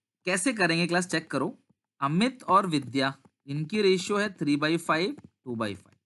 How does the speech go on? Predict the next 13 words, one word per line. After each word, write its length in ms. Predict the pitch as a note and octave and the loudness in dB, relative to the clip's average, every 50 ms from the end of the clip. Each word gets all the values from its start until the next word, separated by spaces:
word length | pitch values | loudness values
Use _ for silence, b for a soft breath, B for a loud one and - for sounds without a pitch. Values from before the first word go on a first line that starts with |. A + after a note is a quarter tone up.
| _ - | _ -6
ठीक 100 | F#3+ F#3 | -6 -4
है। 100 | A3 B3 - _ _ _ _ _ _ _ _ _ _ _ _ _ _ _ _ _ _ _ | -4 -6 -10 _ _ _ _ _ _ _ _ _ _ _ _ _ _ _ _ _ _ _
एडमिट 420 | C3 C3 C3+ C#3 F3 G#3+ B3 C4 - | -8 -8 -6 -4 -2 -2 -2 -2 -2
कर 240 | - F3+ E3+ E3 E3 | -2 -2 0 0 2
लिया 200 | F3 F3+ G3+ G#3+ | 0 0 0 -2
किसने, 440 | G#3+ - F3 F3 - F#3+ F#3+ G#3+ C4 D#4 - - _ _ _ _ _ _ _ _ _ _ _ _ _ - | -2 -4 -6 -4 -4 -4 -2 -2 -4 -6 -8 -16 _ _ _ _ _ _ _ _ _ _ _ _ _ -6
किसको 260 | F#3 F3+ - - A#3+ A3+ | -6 -4 -2 -2 -2 0
एडमिट 320 | G#3 F3 F3 F#3+ F3+ - | 0 0 0 0 -2 -2
किया 120 | - F#3+ F#3 | -2 -2 -2
है 60 | F#3 | -2
क्लास, 260 | F3 F#3 G#3+ A#3 - | -2 -2 -4 -4 -6
चिंतन 520 | - - C#3 C3 B2+ B2 - F3+ F3 F3 F3 | -6 -6 -6 -6 -6 -6 -4 -2 0 0 0
को, 220 | F3 E3 A3+ | -2 -4 -6